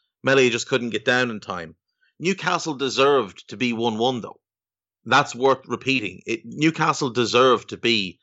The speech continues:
level going into the break. The second half, again, I thought was very, very even. Leeds had some good chances.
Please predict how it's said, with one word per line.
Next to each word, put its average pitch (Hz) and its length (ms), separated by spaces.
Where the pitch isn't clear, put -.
level 110 380
going 104 300
into 101 220
the 90 100
break. 107 340
The 127 80
second 196 340
half, 165 260
again, 143 540
I 123 120
thought 131 200
was 120 140
very, 127 260
very 110 220
even. 127 460
Leeds 143 340
had 139 220
some 127 180
good 131 240
chances. 131 800